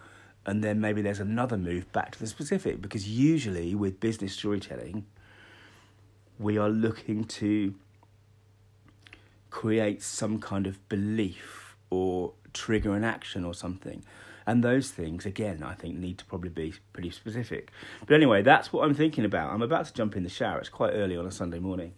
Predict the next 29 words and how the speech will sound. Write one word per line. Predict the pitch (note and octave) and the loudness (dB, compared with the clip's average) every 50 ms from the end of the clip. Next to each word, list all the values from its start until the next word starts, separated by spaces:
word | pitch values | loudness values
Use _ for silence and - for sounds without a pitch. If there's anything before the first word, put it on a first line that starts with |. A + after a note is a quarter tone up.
| _ - | _ -14
And, | - G2+ F#2+ F#2 F#2+ F#2+ G2 G2+ | -10 -8 -6 -4 -2 -2 -2 -2
um, | G2 F#2+ G2 F#2+ G2 - - - - - - _ - - - - - - - - - - - - | -2 -2 -4 -6 -8 -12 -20 -20 -20 -20 -20 _ -20 -20 -20 -20 -20 -20 -20 -20 -20 -20 -4 2
these | B2 B2+ B2 A#2+ | 4 4 4 4
are | A#2+ | 0
the | A#2+ G2+ | -2 -2
things | G#2 G#2 G2+ G#2 F#2+ G2+ | -2 -2 -2 -2 0 -2
I'm | F#2+ G2 F#2+ | -2 -2 -2
thinking | - - F2 E2+ - - D#2 | -2 -4 -6 -6 -6 -8 -8
about. | D#2 D#2+ D2+ D2 - - - | -6 -4 -4 -4 -4 -2 0
Anyway, | A#2 A2 G#2+ F#2+ E2+ D#2+ E2 - | 2 2 2 2 0 -2 -4 -4
thanks | - - C3 C3 B2+ - | 0 2 2 2 2 0
for | - A#2 | -2 0
listening. | A2+ A2 G#2 - - A2 A2 A2+ A2+ - - | 0 0 0 -2 -2 0 0 0 -2 -2 -4
This | - - A2 A#2+ | -6 -4 2 4
is | D3 | 4
episode | C#3 - - A2 A2 G#2 | 4 4 4 0 0 0
sixty-four. | - A#2+ F#2+ - - A#2 G2+ - - G#2+ G#2 G#2 G2+ F#2+ - - - - - - - - - - | -2 -6 -6 -6 -8 -10 -8 -4 -2 0 0 0 0 -2 -6 -12 -20 -20 -20 -20 -20 -6 0 4
I'm | B2 C3 B2 | 6 6 6
Nick | A2 F2+ F#2 | 6 4 2
Warren, | F#2+ G2 G2+ G2 G2 F#2+ | 0 0 0 0 -2 -2
and | - - F#2+ G2 G2 G2 G2 G2 G2 - | -4 -4 -4 -2 -2 -2 -4 -4 -6 -4
this | - A2+ A2+ A#2 - - - - | -2 -2 -2 -2 -4 -8 -8 -6
is | G2+ G2 F#2+ G2 | -6 -4 -4 -4
the | A2+ | -6
Storyhacker | G2 - B2 B2 A2 A2 B2 A#2+ - | -4 0 2 2 2 2 0 0 0
dot | C#3+ - - | 0 0 2
T | D3 D3+ | 4 4
V | D3 D#3+ D#3+ | 4 4 4
podcast, | D#3 - E3+ F3 F3 - B2 A2 G2 F2+ - - | 4 6 4 4 4 4 4 4 4 4 2 -4